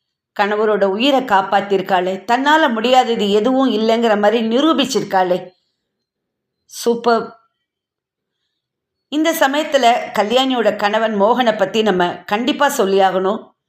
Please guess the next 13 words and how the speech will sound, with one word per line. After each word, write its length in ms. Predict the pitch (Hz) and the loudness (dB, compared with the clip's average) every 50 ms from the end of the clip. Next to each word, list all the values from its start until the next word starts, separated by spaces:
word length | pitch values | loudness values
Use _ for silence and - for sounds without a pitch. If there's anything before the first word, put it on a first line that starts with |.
| _ _ _ _ _ _ _ _ _ _ - | _ _ _ _ _ _ _ _ _ _ -12
என்ன 340 | - 196 240 262 277 302 330 349 311 | -6 -2 0 0 2 2 2 2 2
மாதிரி 380 | 254 220 214 214 226 233 233 208 | 2 2 2 2 2 2 0 0
ஒரு 220 | 202 190 190 185 185 - - - _ _ _ _ _ _ _ _ _ _ _ - - | 0 -2 0 -2 -2 -4 -6 -14 _ _ _ _ _ _ _ _ _ _ _ -10 -8
எக்ஸலண்ட் 640 | 262 269 269 262 - - 302 294 277 269 247 208 | -6 -6 -6 -6 -2 0 0 0 0 0 -4 -4
கேரக்டர், 480 | - 214 185 175 180 175 - - 170 - _ _ _ _ _ _ _ _ _ _ _ _ _ _ _ _ _ _ _ _ _ _ _ _ _ _ - | -2 -2 -2 -2 -2 -6 -8 -10 -10 -10 _ _ _ _ _ _ _ _ _ _ _ _ _ _ _ _ _ _ _ _ _ _ _ _ _ _ -6
அற்புதமான 840 | - 233 254 254 - - 277 302 269 302 277 285 285 294 285 285 262 | -4 -2 -2 -4 -4 -2 -2 0 2 2 2 2 0 2 2 0 0
ஒரு 140 | 214 190 196 196 | 0 -2 -4 -2
கேரக்டர் 520 | - 202 185 185 180 180 - 208 185 196 | 0 0 0 0 -2 -2 -2 -2 -2 -2
மோகன். 360 | 190 175 170 175 160 190 190 - | -2 0 -2 0 -2 -4 -6 -6
இந்த 300 | - 214 226 233 233 226 220 220 | -4 -2 0 0 2 2 2 2
மாதிரி 380 | 214 220 254 285 294 294 311 285 | 4 4 4 2 2 0 0 2
ஒரு 180 | 240 214 202 202 | 2 0 0 -2
கணவன், 440 | 196 196 196 208 208 208 208 214 | -2 -2 -2 -2 0 -2 -2 -2